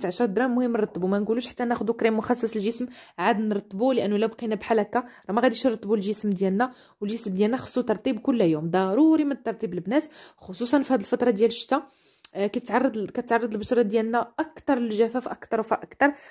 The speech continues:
فضروري من الترطيب. وكانت هذه هي الوصفه اليوم السحريه والرائعه اللي غتشكروني عليها.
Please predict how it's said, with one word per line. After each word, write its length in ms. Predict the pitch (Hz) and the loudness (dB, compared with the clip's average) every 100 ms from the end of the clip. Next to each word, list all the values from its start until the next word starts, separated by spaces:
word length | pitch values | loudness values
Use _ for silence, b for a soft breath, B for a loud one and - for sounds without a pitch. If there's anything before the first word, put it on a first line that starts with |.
| B | B
فضروري 560 | 214 214 202 214 262 - | 0 2 4 4 0 -2
من 340 | 214 247 - | -2 -2 -2
الترطيب. 500 | - - 226 - 240 | -4 -2 -4 -2 -4
وكانت 280 | 202 220 214 | -2 -4 -2
هذه 200 | 190 190 | -4 0
هي 60 | |
الوصفه 460 | 240 233 233 - 220 B B - | 0 -2 -6 -4 -6 B B -8
اليوم 280 | 202 240 208 | -2 0 0
السحريه 520 | - - - 226 220 | -2 -4 -4 0 0
والرائعه 480 | 196 226 254 220 202 | 2 2 2 2 0
اللي 140 | 208 | -2
غتشكروني 520 | 185 - - 240 240 | -4 -6 -4 -2 -2
عليها. 420 | 180 190 202 285 | 0 0 0 -2